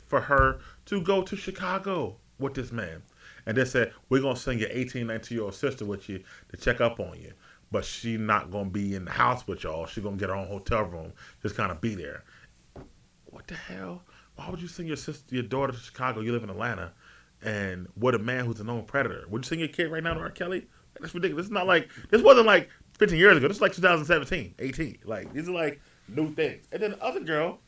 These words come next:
the one when, when they finally, you know, saw her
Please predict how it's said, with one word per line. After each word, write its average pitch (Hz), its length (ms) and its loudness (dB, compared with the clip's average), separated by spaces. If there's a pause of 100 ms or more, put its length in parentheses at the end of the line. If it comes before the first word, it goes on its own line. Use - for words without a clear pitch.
(580)
the 156 100 6
one 165 300 4
when, 147 240 0
when 131 160 0
they 120 240 0 (960)
finally, 123 600 4 (360)
you 120 100 2
know, 90 340 0 (280)
saw 127 380 8
her 90 340 2